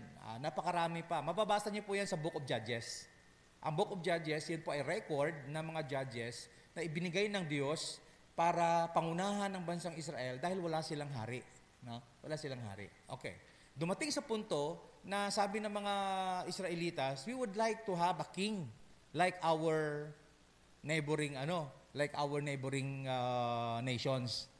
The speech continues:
So, sabi nila kay Samuel, "Samuel, pwede ba? Ah, bigyan mo kami ng hari para maging katulad kami ng mga nasa ibang bansa na may mga hari." So,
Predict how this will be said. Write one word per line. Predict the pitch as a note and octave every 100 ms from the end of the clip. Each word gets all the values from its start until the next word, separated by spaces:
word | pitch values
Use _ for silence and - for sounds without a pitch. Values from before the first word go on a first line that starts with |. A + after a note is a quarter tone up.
| - - - - - - -
So, | D3+ D3 D3 C#3+
sabi | D3 D3+ D#3 E3
nila | E3 E3
kay | E3 E3 E3 E3 D#3+ E3
Samuel, | F#3+ F#3+ C#3+ D#3
"Samuel, | D#3+ F#3 A#3+ C#4 F#3+
pwede | G3 F3+ D#3
ba? | A#2 E3 C4 - - - - - - -
Ah, | E3 E3+ E3+ E3
bigyan | F#3 C4+
mo | C4
kami | A#3+ A#3
ng | A3+
hari | F3+ C#3+ D#3+ F#3+ - -
para | F#3 A3+
maging | A#3+ A#3 A3+
katulad | A3+ G#3 G3 D#3+
kami | F3 G#3 F3+
ng | F3 F3
mga | F3 F3 E3+
nasa | E3 E3 D3+ D#3 D3+ D3+ D3 D3
ibang | D#3
bansa | D3 D3 D3 C3
na | D#3
may | G#3
mga | G3 F3
hari." | D#3+ C#3 F3 - - - - - - - -
So, | -